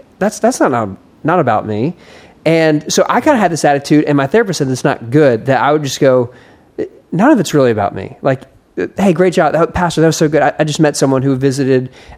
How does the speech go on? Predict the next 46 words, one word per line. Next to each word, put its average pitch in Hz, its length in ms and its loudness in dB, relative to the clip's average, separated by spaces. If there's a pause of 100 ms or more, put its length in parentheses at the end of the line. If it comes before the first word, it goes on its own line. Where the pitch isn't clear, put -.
at, 131 160 -2
at 135 160 -2
lunch. 139 300 -2
Oh, 196 240 2
yeah, 247 220 0
yeah, 220 160 4
I 185 40 2
came 220 180 0
to 208 40 -2
your 202 80 2
church. 196 140 -2
Oh, 214 160 2
you're 190 160 2
amazing. 175 280 2
Blah, 185 120 2
blah, 185 60 2
you 175 160 0
killed 190 260 0
it, - 20 -4
blah, 165 180 2
blah, 165 140 2
blah." - 80 -20 (240)
That's 330 180 -2
not, - 140 -2
I 196 60 -4
don't 233 100 2
think 185 120 2
that's 143 180 0
really 131 120 4
about 101 240 -2
me. 127 240 -2 (420)
But - 360 -2 (280)
I, - 120 -6 (880)
and 190 120 0
someone 330 220 2
pushed 180 220 -2
back 214 200 0
and 190 80 -4
said, 156 120 0
"But, 151 140 0 (200)
but 175 120 2
you're 170 100 2
never 180 280 4
really 160 360 2 (480)
receiving 147 460 0
anything 147 420 0